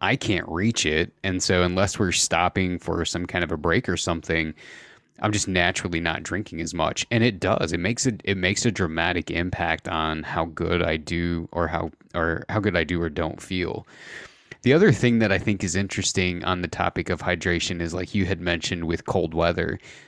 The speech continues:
And so, like, you know, we would think, "Well, it's not as warm out. I'm not sweating as much. I'm not losing as much fluid, so I don't need as much." But the reality is, is that even whenever you research this, like, the studies that have looked at specifically high altitude,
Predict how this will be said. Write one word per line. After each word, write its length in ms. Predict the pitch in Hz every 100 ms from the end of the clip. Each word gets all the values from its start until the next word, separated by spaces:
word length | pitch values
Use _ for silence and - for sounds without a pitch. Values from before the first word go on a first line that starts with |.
| _
And 80 | 107
so, 180 | 127 104
like, 240 | 92 - _
you 140 | 120
know, 80 | 110
we 140 | 107 143
would 240 | 117 92
think, 500 | - 165 107 95 - -
"Well, 260 | 127 123
it's 180 | 104 -
not 200 | 110 92
as 160 | 87 90
warm 420 | 92 107 104 87
out. 320 | 80 98 - - -
I'm 120 | 104
not 240 | 104 92 -
sweating 560 | - - 117 127 90
as 140 | 82 85
much. 560 | 82 82 - - - -
I'm 100 | 160
not 200 | 143 92
losing 500 | 95 113 127 113 92
as 140 | 90
much 280 | 92 90 -
fluid, 600 | - 151 127 87 82 87 - - _ _ -
so 140 | 143
I 20 |
don't 240 | 131 92 92
need 220 | 147 113
as 160 | 76
much." 500 | - 73 64 - - -
But 140 | - -
the 80 |
reality 380 | 98 113 147 104
is, 180 | 98 87
is 80 | 87
that 240 | 92 87 - _ _ _ _ _ _ - -
even 220 | 123 151
whenever 340 | 139 120 107 104
you 200 | 101 90
research 600 | 90 92 - 95 90 -
this, 260 | 85 85
like, 200 | 87 85
the 60 | 90
studies 440 | - 92 92 90
that 160 | 90 92
have 160 | 80
looked 320 | 87 92 - 85
at 260 | 85 87
specifically 720 | - 92 - 123 117 - 87
high 300 | - 98 90
altitude, 640 | 85 87 - 85 - 87